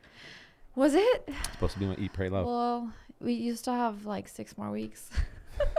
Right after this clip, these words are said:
Speaker 2: When did they go, kids go back to school?
Speaker 1: August twenty-third.
Speaker 2: Oh, we have one, damn.
Speaker 1: One month.
Speaker 2: One month.
Speaker 1: Well, actually, one month, yeah.
Speaker 2: It also seems like a very long summer, too.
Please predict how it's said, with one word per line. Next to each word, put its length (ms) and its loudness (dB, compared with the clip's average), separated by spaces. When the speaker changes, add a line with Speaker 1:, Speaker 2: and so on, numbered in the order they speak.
Speaker 2:
When 180 10
did 20 6
they 80 10
go, 200 -4
kids 180 0
go 100 -2
back 140 4
to 60 -6
school? 260 -6
Speaker 1:
August 800 -6
twenty-third. 840 -8
Speaker 2:
Oh, 100 6
we 120 6
have 160 4
one, 520 -2
damn. 340 -6
Speaker 1:
One 220 0
month. 200 0
Speaker 2:
One 300 -6
month. 120 -6
Speaker 1:
Well, 80 -2
actually, 300 -8
one 200 -8
month, 260 -6
yeah. 120 4
Speaker 2:
It 260 8
also 300 10
seems 260 4
like 100 6
a 40 4
very 220 8
long 320 4
summer, 260 -2
too. 280 -6